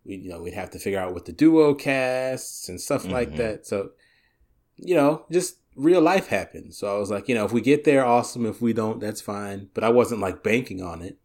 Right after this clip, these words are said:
Speaker 1: But now that we're here, it makes sense that we got here. Like, of course we were gonna hit twenty-five.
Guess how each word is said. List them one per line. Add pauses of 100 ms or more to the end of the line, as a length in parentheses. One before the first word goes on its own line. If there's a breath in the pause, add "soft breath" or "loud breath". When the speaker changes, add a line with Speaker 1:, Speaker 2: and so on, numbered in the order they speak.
(240)
Speaker 1:
But
now
that
we're
here,
it
makes
sense
that
we
got
here.
Like,
of
course
we
were
gonna
hit
twenty-five.